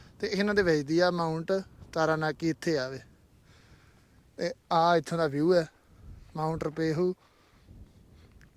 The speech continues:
ਤੇ ਇੱਧਰ ਮਾਊਂਟ ਨਗਾਰੋਹੀ ਤੇ ਭਾਈ ਦੇ ਜਵਾਨ। ਆਹ ਥੋੜ੍ਹਾ ਜਿਹਾ ਹੋਰ ਉੱਪਰ ਆ ਗਏ ਆ ਤੇ ਇੱਥੋਂ ਜਮਾਂ ਸਾਫ਼ ਦਿਖਦੇ, ਤੁਹਾਨੂੰ ਸਾਰੇ ਵਿਖਾਉਂਦੇ ਆ ਦੁਬਾਰਾ ਫੇਰ।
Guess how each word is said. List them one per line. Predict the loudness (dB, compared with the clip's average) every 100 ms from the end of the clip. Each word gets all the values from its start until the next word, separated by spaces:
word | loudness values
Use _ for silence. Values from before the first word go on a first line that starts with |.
| _
ਤੇ | -8 -6 -6
ਇੱਧਰ | -6 -4 -4
ਮਾਊਂਟ | -2 -4 -4 -4
ਨਗਾਰੋਹੀ | -2 2 4 4 2 -2 -8 -20 -20 -20 -20 -20 -20 -8
ਤੇ | -8 -8 _ _ -20 -20 -20 _ _ _
ਭਾਈ | -2 0
ਦੇ | 2 2 2
ਜਵਾਨ। | 0 -2 -4 -8 -12 _ _ _ _ _ _ _ -2
ਆਹ | -2
ਥੋੜ੍ਹਾ | 2 4 6
ਜਿਹਾ | 6
ਹੋਰ | 6 4
ਉੱਪਰ | 2 2
ਆ | 4 4
ਗਏ | 2 -2
ਆ | -4
ਤੇ | -4
ਇੱਥੋਂ | -2 -2 0 0
ਜਮਾਂ | 0 0
ਸਾਫ਼ | 2 2 2
ਦਿਖਦੇ, | -2 -6 -4 -2
ਤੁਹਾਨੂੰ | -2
ਸਾਰੇ | 0 2 4
ਵਿਖਾਉਂਦੇ | 2 2 0 -2
ਆ |
ਦੁਬਾਰਾ | -2 2 4 4
ਫੇਰ। | 2 -2 -2